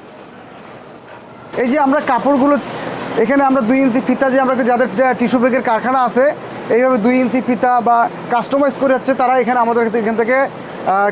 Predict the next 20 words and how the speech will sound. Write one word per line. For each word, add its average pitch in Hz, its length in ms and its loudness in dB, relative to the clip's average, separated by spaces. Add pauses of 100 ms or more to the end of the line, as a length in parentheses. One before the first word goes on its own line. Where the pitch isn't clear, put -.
কেজি 262 280 2
আকারে 262 260 0
কাপড়গুলো 233 400 0
নিতে 226 180 2
পারবে। 175 280 0 (360)
হ্যাঁ, 254 220 2
এই 277 220 2
যে 302 60 2
দেখেন 285 240 0
আমাদের, 269 320 2 (200)
আমিন 294 220 2
ভাই, 277 180 2
দেখেন, 214 260 0 (340)
এই 254 140 2
যে 294 100 2
আমাদের 277 280 2
দেখেন 277 220 2
কত 262 160 0
স্টক, 254 420 0 (320)
কাস্টমারের, 294 580 0